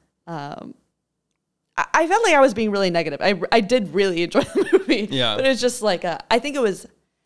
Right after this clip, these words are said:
Speaker 1: out of the other ones I've seen, I'm not a big Totoro fan. This is probably right above Totoro.
Speaker 2: Okay.
Speaker 1: So, just, just, there you go,
Speaker 2: Something to
Speaker 1: legends.
Speaker 2: chew on.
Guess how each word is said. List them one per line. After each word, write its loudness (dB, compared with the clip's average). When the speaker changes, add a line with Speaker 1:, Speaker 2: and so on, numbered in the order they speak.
Speaker 1:
out 4
of -4
the -2
other 2
ones 0
I've -4
seen, -12
I'm -2
not -2
a 0
big -6
Totoro -12
fan. -12
This -4
is -10
probably -2
right -2
above -12
Totoro. -16
Speaker 2:
Okay. -10
Speaker 1:
So, -18
just, -4
just, -10
there -2
you -2
go, -8
Speaker 2:
Something -4
to -2
Speaker 1:
legends. -2
Speaker 2:
chew 2
on. 2